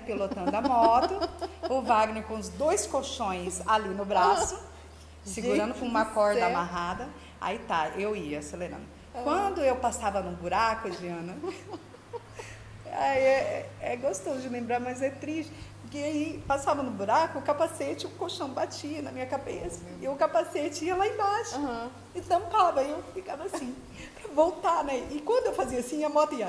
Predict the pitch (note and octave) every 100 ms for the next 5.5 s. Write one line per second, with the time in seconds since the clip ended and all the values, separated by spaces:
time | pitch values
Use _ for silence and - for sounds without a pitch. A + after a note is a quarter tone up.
0 | F3 C4+ E4+ A3+ - - A4 G#4 - -
1 | - C5+ - - D4 C#4 D4 A#3 A3+ A#3
2 | B3 A#3+ B3 A#3+ - F#3+ G3+ G#3+ G#3+ G#3
3 | G#3 A#3 A#3 F3 F#3 G3+ G3+ F#3+ F#3 F#3
4 | G3+ - G#3 G3 F3+ - F#3 D4+ D4 F4
5 | G#3+ B3 F#4+ C4